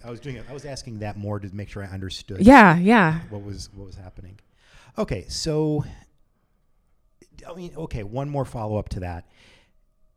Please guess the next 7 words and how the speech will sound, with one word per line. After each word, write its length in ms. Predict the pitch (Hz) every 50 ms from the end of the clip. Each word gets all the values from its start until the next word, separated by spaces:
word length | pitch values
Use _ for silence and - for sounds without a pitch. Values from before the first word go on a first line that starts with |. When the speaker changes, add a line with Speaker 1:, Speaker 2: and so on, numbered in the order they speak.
| _ - - -
Speaker 1:
So 400 | - - - - - - 143 131
do 200 | 110 110 110 120
you 320 | 135 147 156 165 165 156 147
see 600 | - - - - 147 147 147 143 143 143 139 127 - - - _ _ _ _ _ _ _ 104
stu-, 400 | - - - - - 139 131 123 -
you 80 | 120 113
know, 240 | 110 107 107 95